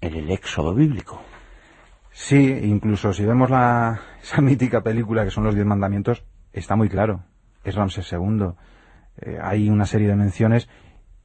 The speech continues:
Speaker 2: que, bueno, lo postulan como la, la posibilidad más real. Lo que pasa es que yo no lo tengo tan claro, es verdad que, como digo, no soy egiptólogo,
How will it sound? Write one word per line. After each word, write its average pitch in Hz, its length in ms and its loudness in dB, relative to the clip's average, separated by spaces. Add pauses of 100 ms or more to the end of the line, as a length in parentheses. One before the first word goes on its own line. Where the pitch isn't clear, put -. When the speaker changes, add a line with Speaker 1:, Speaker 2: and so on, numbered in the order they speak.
(720)
Speaker 2:
que, 95 320 -2
bueno, 117 320 2
lo 101 160 2
postulan 123 400 2
como 117 240 2
la, 92 240 -2
la 87 220 -6
posibilidad 92 580 -2
más - 680 -2 (240)
real. 95 360 2
Lo 110 80 2
que 104 60 0
pasa 131 120 -6
es 127 60 0
que 127 60 -2
yo 127 80 2
no 123 80 2
lo 117 120 2
tengo 117 200 0
tan 101 140 0
claro, 110 180 2
es 98 80 -2
verdad 95 180 -2
que, 92 100 -4
como 92 160 -6
digo, 95 140 -2
no 90 60 -2
soy 90 120 -4
egiptólogo, 98 540 -2